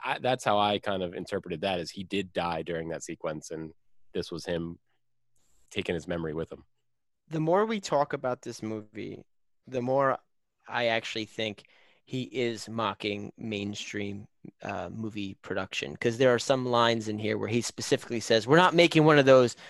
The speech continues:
Speaker 2: film industry ones. We're making our own," uh, as a, almost like an independent voice. And as I said,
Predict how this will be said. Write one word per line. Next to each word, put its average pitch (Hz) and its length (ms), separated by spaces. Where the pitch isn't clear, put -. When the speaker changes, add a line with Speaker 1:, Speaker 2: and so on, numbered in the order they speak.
Speaker 2:
film 202 340
industry 160 480
ones. 135 340
We're 147 100
making 160 380
our 135 220
own," 135 380
uh, - 500
as 127 200
a, 127 240
almost 127 240
like 110 180
an 110 80
independent 123 520
voice. 107 320
And 123 520
as 131 200
I 127 80
said, 120 360